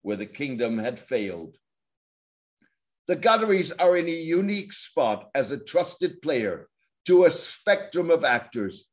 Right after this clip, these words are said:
that is almost unparalleled, from the White House to the Pa-, Taliban, to Iran, to European gas consumers, said Middle East scholar Adel Hamezia.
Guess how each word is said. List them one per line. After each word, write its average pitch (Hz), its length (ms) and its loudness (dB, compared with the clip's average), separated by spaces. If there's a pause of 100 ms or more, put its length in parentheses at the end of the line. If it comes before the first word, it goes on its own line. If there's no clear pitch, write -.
(260)
that 165 160 4
is 170 300 2
almost 170 680 2
unparalleled, 160 920 0 (500)
from 123 200 0
the 104 80 -2
White 123 280 0
House 160 400 0 (380)
to 196 80 0
the 208 140 0
Pa-, - 320 -4
Taliban, 117 760 -2 (460)
to 180 100 4
Iran, 170 720 2 (440)
to 175 120 4
European 170 560 4
gas 170 320 2
consumers, 107 840 -6 (240)
said 156 280 2
Middle 165 240 2
East 180 180 2
scholar 143 560 0
Adel 156 300 0
Hamezia. 113 840 -4